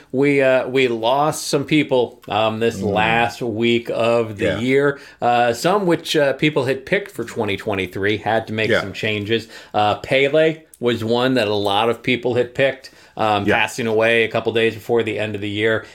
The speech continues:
Speaker 1: at the age of eighty-two. Uh, Pope Benedict, uh, the, uh, the fourteenth, Brian, I know he was on your list for twenty twenty-three, passing
Speaker 2: Yep.
Speaker 1: away at the end of the year at
Speaker 2: Mm-hmm.
Speaker 1: ninety-five.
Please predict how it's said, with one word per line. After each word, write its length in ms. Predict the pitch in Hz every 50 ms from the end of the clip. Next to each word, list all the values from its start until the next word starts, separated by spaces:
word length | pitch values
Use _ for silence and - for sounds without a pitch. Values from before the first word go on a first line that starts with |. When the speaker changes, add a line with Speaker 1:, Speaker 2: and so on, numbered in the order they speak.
| - _
Speaker 1:
at 240 | - 107 107 107 -
the 180 | 110 101 -
age 400 | - 110 107 110 110 110 104 101
of 300 | - - 110 107 101 98 - -
eighty-two. 1000 | - 113 113 113 113 110 104 101 - _ - - - 143 151 165 175 180 180 - - - - - - _ _
Uh, 220 | - 101 101 95 92
Pope 560 | - - - 147 156 - - - - 101 98
Benedict, 760 | - 117 127 180 220 170 131 104 110 117 - - - - - _ _ _
uh, 460 | - 101 104 101 104 104 104 104 107
the, 280 | 104 101 107 107 104 107
uh, 300 | 104 104 104 101 104 104
the 140 | 98 101 98
fourteenth, 840 | - - _ - 117 117 120 - - - - 131 139 156 151 151 -
Brian, 300 | - 113 113 123 131 123
I 60 | 113
know 160 | 113 113 107
he 180 | 95 - 131 143
was 220 | 147 143 120 110
on 260 | 127 110 110 107 104
your 240 | 104 110 120 143 160
list 280 | 151 131 123 117 - -
for 100 | - 110
twenty 260 | - - 117 107 104
twenty-three, 600 | 98 - 117 107 104 101 - 113 110 107 101 101 - - - - -
passing 340 | - 123 113 113 110 - 117
Speaker 2:
Yep. 100 | 113 -
Speaker 1:
away 140 | 104 101 98
at 80 | 98
the 100 | - 107
end 140 | 107 104 101
of 80 | 101 90
the 80 | 101
year 340 | 98 98 104 107 107 101 101 - - - _
at 160 | - 101 104 104
Speaker 2:
Mm-hmm. 60 | 104 104
Speaker 1:
ninety-five. 1000 | 104 104 110 110 117 120 113 98 - - - - 123 127 131 135 135 135 131 127